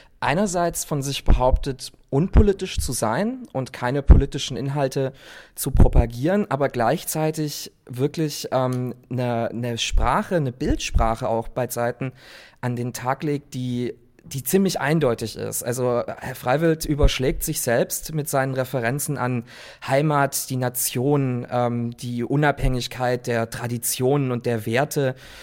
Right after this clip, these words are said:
Ähm, das sind alles ganz klare Watchwords der politischen Rechten. Und, ähm,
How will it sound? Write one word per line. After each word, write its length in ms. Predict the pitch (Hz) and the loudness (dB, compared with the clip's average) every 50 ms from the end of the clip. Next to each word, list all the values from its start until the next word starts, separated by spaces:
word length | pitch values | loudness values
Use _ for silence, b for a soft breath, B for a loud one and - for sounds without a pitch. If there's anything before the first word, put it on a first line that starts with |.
| B B B B | B B B B
Ähm, 460 | - 123 120 120 120 120 120 117 - 104 | 0 2 2 2 2 0 -2 -4 -4 -4
das 160 | - - - | -4 -2 0
sind 160 | - 165 - | 0 0 0
alles 300 | - 123 147 175 165 - | 0 0 2 0 0 0
ganz 260 | - 131 156 170 - - | -2 -2 -2 -4 -4 -6
klare 540 | - 131 123 151 151 151 147 135 - - | -4 -2 -2 0 0 0 0 0 0 2
Watchwords 560 | 127 - 165 170 - - 156 139 127 117 - - | 4 4 4 4 2 2 2 2 2 2 0 -2
der 100 | 135 120 | -2 2
politischen 540 | - - - 135 143 - 156 - - 135 | 4 6 6 6 4 2 -4 -4 -4 -4
Rechten. 640 | 113 113 120 139 - - - 202 196 196 202 208 B B B B B B B - | -2 -2 -2 -2 -4 -4 -4 -4 -4 -4 -6 -8 B B B B B B B -2
Und, 440 | 127 131 131 123 123 127 123 - - | 0 2 2 2 0 -2 -2 -2 0
ähm, 480 | 120 127 123 123 120 123 123 123 123 | 0 2 2 2 0 0 -2 -2 -4